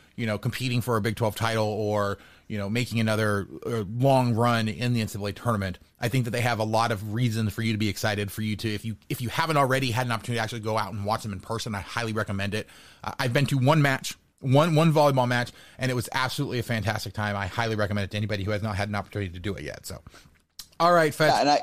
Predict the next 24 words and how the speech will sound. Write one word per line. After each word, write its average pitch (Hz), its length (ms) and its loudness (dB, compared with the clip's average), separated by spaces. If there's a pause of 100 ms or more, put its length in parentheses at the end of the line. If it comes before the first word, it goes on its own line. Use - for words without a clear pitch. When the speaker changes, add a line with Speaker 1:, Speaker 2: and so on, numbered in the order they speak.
Speaker 2:
I 165 80 4
guess 185 280 2
Speaker 1:
Go 190 100 6
ahead. 131 180 2
Speaker 2:
one, 143 400 0
one, 139 300 2
yeah, 175 160 6
one 143 240 2
last 143 280 0
thing. 123 140 -4
I 110 60 -4
mean, 107 160 -6
you 107 80 -4
know, 104 60 0
obviously 107 340 -2
the, 87 240 -4
the 92 80 -10
football 113 380 -2
and 95 60 -6
the 90 60 -8
basketball 95 360 -4
program, 92 440 -6
and 80 140 -8
then, 78 240 -6